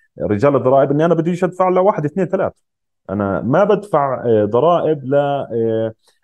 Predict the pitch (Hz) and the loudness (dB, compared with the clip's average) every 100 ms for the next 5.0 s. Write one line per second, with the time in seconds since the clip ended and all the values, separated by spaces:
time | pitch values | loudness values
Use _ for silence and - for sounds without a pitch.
0 | - 123 156 160 127 135 160 139 135 135 | -10 0 0 0 -6 0 0 0 2 2
1 | 135 135 - 110 113 113 110 107 110 107 | 2 0 -4 -4 -2 -2 -2 0 0 0
2 | 104 90 101 117 147 117 - 110 110 98 | 0 -2 -4 -2 -2 -4 -4 -2 0 0
3 | 107 139 - 113 104 104 104 101 101 104 | 0 -2 -4 -6 -4 0 2 2 0 2
4 | 139 107 - 117 107 101 85 78 78 | 0 0 -4 -4 -2 -4 -6 -6 -6